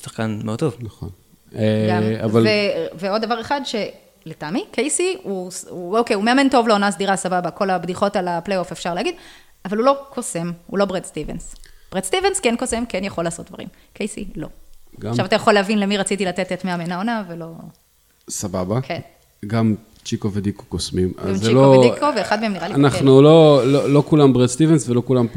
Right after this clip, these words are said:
Speaker 2: פופוביץ'. עדיין דוויין קייסי הוא, אה, לא יודע מה,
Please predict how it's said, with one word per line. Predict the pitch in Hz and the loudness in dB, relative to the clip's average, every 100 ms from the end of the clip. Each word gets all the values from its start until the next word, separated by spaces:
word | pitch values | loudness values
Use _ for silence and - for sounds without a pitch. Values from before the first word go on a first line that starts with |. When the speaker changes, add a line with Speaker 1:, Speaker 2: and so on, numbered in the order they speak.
| - | -8
Speaker 2:
פופוביץ'. | - 117 117 104 - | -4 -2 0 -2 -4
עדיין | - 110 139 131 113 107 | -6 2 4 6 4 0
דוויין | 110 117 113 | -2 0 0
קייסי | 117 107 - 107 95 _ _ _ _ _ | 0 -4 -4 -6 -6 _ _ _ _ _
הוא, | 120 113 107 98 - - | 0 2 2 -2 -8 -8
אה, | 110 101 95 87 | -6 -4 -6 -8
לא | 98 | -8
יודע | 101 | -8
מה, | 98 | -10